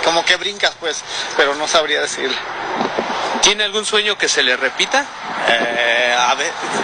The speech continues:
Speaker 1: sí, pero no me acuerdo ahorita, pero sí se me ha repetido varias veces.
Speaker 2: ¿Y dices que es como de una vida, o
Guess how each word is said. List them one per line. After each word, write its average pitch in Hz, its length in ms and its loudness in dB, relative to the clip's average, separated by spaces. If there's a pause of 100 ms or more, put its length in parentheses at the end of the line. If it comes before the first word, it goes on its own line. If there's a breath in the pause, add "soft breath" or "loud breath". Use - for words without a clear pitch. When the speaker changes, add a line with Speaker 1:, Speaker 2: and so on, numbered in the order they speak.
(160)
Speaker 1:
sí, 269 400 2
pero 185 160 2
no 175 100 -2
me 196 80 4
acuerdo 214 320 0
ahorita, 160 320 -2 (200)
pero 143 160 4
sí 165 120 -2
se 180 120 2
me 170 100 2
ha - 20 4
repetido 165 440 0
varias 156 280 2
veces. 139 280 -4 (1300)
Speaker 2:
¿Y 151 60 4
dices 185 260 0
que 190 100 0
es 190 100 -2
como 160 240 -2
de 135 100 2
una 160 300 2
vida, 185 680 2
o 143 280 0